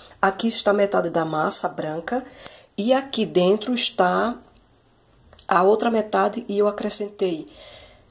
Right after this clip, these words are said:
quatro colheres de sopa de chocolate em pó ou achocolatado, tanto faz.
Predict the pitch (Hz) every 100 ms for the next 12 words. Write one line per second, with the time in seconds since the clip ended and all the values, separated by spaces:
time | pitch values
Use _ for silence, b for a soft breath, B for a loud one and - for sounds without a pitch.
0 | - - 208 - 226 202 190 196 190 185
1 | - 190 196 185 - 190 196 190 190 214
2 | 220 - 185 196 - 196 208 - 208 208
3 | 208 226 - 175 156 220 - 180 220 -
4 | 170 - - -